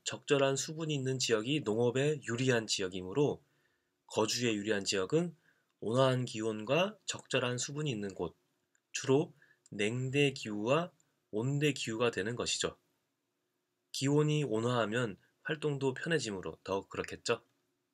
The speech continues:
거주 환경에 있어서 빼놓을 수 없는 부분이 바로 지형입니다. 사람이 쉽고 편하게 지내려면 경사진 곳보다는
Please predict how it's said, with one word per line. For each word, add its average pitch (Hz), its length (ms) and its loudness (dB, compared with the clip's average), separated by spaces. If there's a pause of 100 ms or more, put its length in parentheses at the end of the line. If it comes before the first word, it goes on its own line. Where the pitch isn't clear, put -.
(1900)
거주 135 360 -2
환경에 156 440 2
있어서 113 520 2
빼놓을 170 360 2
수 - 180 -2
없는 113 300 -2
부분이 120 400 -6
바로 117 380 -4
지형입니다. 104 920 4 (960)
사람이 165 880 2
쉽고 190 520 0
편하게 180 520 0
지내려면 107 680 -2 (440)
경사진 131 600 0
곳보다는 110 720 -4